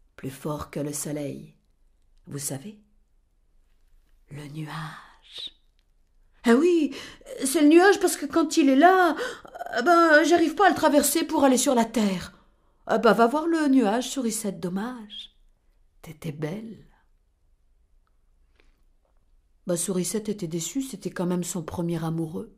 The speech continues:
C'était sa première déception amoureuse. Mais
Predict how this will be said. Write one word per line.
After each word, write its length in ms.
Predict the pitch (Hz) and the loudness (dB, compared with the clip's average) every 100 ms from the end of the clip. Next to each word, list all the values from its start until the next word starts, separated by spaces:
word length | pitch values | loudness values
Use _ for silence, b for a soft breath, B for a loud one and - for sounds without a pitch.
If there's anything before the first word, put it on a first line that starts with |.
| _ _ _ _ b b b b | _ _ _ _ b b b b
C'était 280 | - 214 226 | -6 0 0
sa 180 | 214 226 | 4 2
première 600 | 226 240 240 254 277 269 | 2 2 4 4 2 0
déception 720 | 247 233 233 226 - 254 262 - | 0 0 -4 -4 -2 -2 -4 -4
amoureuse. 840 | 226 233 233 226 226 214 208 - _ _ _ _ _ _ _ _ _ _ _ _ _ | -2 -2 0 -2 -2 -12 -16 -18 _ _ _ _ _ _ _ _ _ _ _ _ _
Mais 680 | 170 170 165 160 135 180 | -12 -8 -8 -8 -12 -18